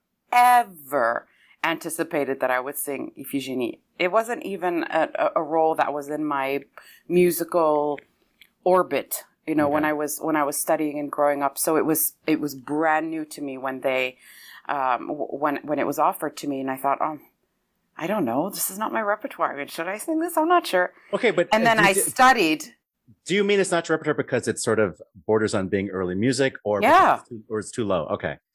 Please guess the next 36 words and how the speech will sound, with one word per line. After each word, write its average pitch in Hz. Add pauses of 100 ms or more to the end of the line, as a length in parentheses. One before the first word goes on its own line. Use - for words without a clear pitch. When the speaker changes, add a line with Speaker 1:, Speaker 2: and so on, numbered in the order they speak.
(120)
Speaker 1:
Yeah, 247
yeah, 202
yeah, 208
yeah. 226
No, 180
too 240
low. 220
It's -
no. 156 (280)
I 208
choose 214
roles 180
based 147
on 139
how 139
they 139
feel 151 (260)
Speaker 2:
Okay. 87
Speaker 1:
and 139
how 151
the, -
psychologically 170 (400)
and, 156
uh, 139 (200)
you 156
know, 135 (180)
musically 170
and, 139 (100)
and 135
emotionally. 208 (640)
Uh, 170
it's -
not 165
about 147
notes. - (440)
Speaker 2:
Okay. 87